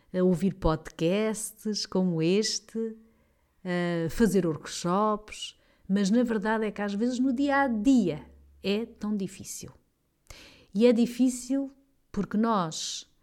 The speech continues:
somos fruto de uma outra educação e também porque temos um determinado comportamento, nem sempre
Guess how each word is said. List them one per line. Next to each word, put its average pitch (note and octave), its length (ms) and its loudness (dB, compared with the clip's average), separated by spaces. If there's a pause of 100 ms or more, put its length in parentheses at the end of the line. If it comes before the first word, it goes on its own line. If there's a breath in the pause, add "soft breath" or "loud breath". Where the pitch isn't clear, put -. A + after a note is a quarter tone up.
(520)
somos F#3+ 420 -4
fruto - 580 0 (400)
de D#3 160 -6
uma C#3+ 560 -4
outra C#3+ 520 -6
educação G#3 560 -4 (560)
e A#3+ 100 4
também G#3+ 520 0
porque G3 920 -2
temos - 760 -2 (540)
um G3 160 4
determinado D3+ 580 -2
comportamento, D#3+ 840 -2 (600)
nem G3 260 4
sempre C4 540 -2